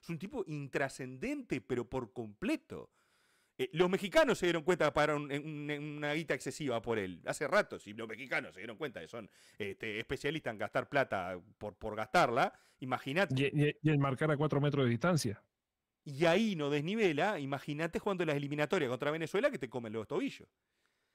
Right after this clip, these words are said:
Speaker 1: El tipo cita a tres zagueros,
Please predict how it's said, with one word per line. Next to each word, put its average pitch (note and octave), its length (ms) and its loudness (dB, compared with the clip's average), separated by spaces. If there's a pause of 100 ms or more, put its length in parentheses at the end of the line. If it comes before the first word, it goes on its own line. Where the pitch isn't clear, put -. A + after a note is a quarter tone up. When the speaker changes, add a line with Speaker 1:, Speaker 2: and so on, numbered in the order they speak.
(1080)
Speaker 1:
El C3+ 140 -4
tipo B3+ 240 -2
cita G3+ 360 -2
a E3 180 0
tres C#4+ 320 -4
zagueros, B2 680 -4